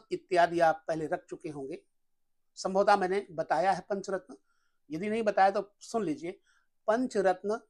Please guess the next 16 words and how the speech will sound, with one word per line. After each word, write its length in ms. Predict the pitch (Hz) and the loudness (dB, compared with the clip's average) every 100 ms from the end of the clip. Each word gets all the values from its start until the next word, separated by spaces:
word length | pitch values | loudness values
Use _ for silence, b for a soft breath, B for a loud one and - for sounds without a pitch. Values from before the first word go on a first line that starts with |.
| _ | _
पंसारी 440 | 175 165 175 180 185 | -6 -4 -2 0 -2
की 140 | 175 | -6
दुकान 400 | 151 151 170 180 | -12 -8 -4 -4
से 160 | 175 147 | -6 -12
उपलब्ध 420 | 135 147 160 165 | -14 -8 -8 -6
हो 140 | 170 | -6
जाते 280 | 180 175 - | -4 -4 -6
हैं। 120 | 170 _ _ _ _ _ _ _ b b _ | -12 _ _ _ _ _ _ _ b b _
पंचरत्न 640 | 214 226 202 190 190 240 247 131 - | 2 2 0 0 -2 -8 -10 -12 -12
भी 260 | 247 269 | -4 -2
उस 120 | 233 151 | -2 -2
दिन 280 | 175 165 - _ _ _ _ _ _ _ _ _ | -4 -4 -10 _ _ _ _ _ _ _ _ _
कलश 280 | 180 175 - 151 | -2 0 -4 -10
में 60 | |
रखना 240 | 143 - 135 | -12 -14 -20
है। 260 | - _ | -20 _